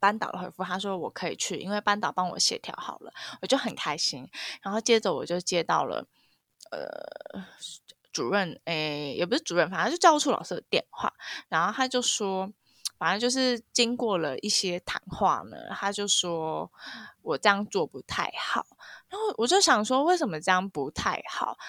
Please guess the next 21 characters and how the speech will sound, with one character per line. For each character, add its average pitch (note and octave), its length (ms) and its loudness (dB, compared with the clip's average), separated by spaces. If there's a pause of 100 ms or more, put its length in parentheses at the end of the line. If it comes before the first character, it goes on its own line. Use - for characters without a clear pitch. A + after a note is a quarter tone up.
(180)
他 D4+ 160 -2
就 D#4+ 180 -2
说， C#4+ 640 0
因 D4+ 160 0
为 D4+ 200 0
已 F#3 120 -2
经 A3 200 2
说 A3+ 340 2
好 F#3+ 200 2
了， C#3+ 120 -2
没 F3+ 100 -4
有 F3 80 0
办 F3+ 180 -2
法 F3 140 -8
让 D3 240 -6
你 B2 100 -20
去， F#3 240 -6
那 F3+ 160 0
为 G#3+ 160 2
什 F#3+ 160 -4
么 C3 260 -14